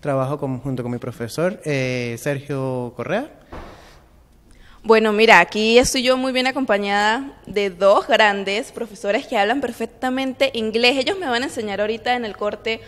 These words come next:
Speaker 2: unas palabritas para ahí, para pulirme. Pero yo quiero saber, ¿desde hace cuánto se inició con la academia? ¿Cuánto tiempo llevan ya con la academia?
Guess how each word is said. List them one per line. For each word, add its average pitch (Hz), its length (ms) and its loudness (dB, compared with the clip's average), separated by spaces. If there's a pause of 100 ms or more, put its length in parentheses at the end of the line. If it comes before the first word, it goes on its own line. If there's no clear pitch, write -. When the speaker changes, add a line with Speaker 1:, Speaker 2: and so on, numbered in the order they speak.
(140)
Speaker 2:
unas 240 220 -2
palabritas 190 540 -4
para 196 240 -6
ahí, 170 240 -8
para 190 200 -4
pulirme. 156 540 -8 (320)
Pero 262 140 8
yo 285 160 4
quiero 339 160 6
saber, 240 560 4 (260)
¿desde 277 380 4
hace 254 180 2
cuánto 285 500 4
se 311 160 -2
inició 220 560 0
con 233 140 0
la 226 80 -2
academia? 185 460 -2
¿Cuánto 202 260 -4
tiempo 220 260 -2
llevan 202 380 -2
ya 190 80 -4
con 196 160 -8
la 190 80 -10
academia? 156 500 -8